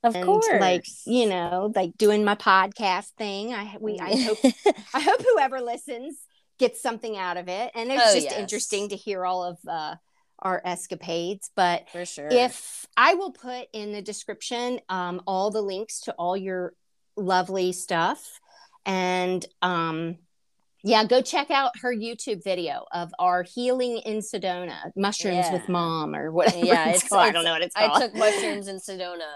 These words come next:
Speaker 1: with my
Speaker 2: I
Speaker 1: mom. <laughs>
Speaker 2: took mushrooms in Sedona with my mom.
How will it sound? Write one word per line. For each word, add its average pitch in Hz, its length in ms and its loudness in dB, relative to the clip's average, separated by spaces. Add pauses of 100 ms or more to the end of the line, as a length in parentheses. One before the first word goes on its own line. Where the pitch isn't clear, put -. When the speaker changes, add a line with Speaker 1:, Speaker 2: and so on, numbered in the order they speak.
(200)
Speaker 1:
with 156 180 -10
my 147 160 -6
Speaker 2:
I 185 120 2
Speaker 1:
mom. 185 40 0
<laughs> - 40 -14
Speaker 2:
took 311 320 -2 (140)
mushrooms 302 840 2 (160)
in 240 320 0
Sedona 196 840 -4 (200)
with 185 260 -2
my 190 200 2
mom. - 480 -6